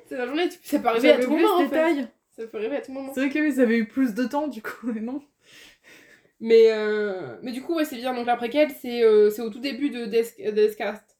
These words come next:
Speaker 1: Deathcast. C'est au tout
Speaker 2: Mm.
Speaker 1: début. Genre le, le pro-,
Speaker 2: Le
Speaker 1: les
Speaker 2: créateur.
Speaker 1: premiers appels, euh, les premiers appels de, de la, de, de l'entreprise. Enfin, de l'entreprise,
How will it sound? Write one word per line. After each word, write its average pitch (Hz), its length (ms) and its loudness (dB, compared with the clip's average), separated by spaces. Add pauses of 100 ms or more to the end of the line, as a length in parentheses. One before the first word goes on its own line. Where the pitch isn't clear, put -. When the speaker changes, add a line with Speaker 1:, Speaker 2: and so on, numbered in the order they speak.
(260)
Speaker 1:
Deathcast. - 720 -14 (360)
C'est - 60 -14
au - 40 -10
tout 170 100 -10
Speaker 2:
Mm. - 20 -6
Speaker 1:
début. 208 340 -6
Genre 214 220 2
le, 196 480 0 (560)
le 202 80 -6
pro-, 202 200 -4
Speaker 2:
Le 214 40 2
Speaker 1:
les 220 60 -2
Speaker 2:
créateur. 190 200 -2
Speaker 1:
premiers 247 200 2
appels, 233 300 0
euh, 202 180 0
les 190 100 0
premiers 214 300 -8
appels 208 340 -6
de, 190 420 -4 (680)
de 208 160 -4
la, 190 260 -2
de, 190 60 -14
de - 400 -10
l'entreprise. 202 400 -8
Enfin, 185 60 -16
de 165 100 -14
l'entreprise, 180 320 -20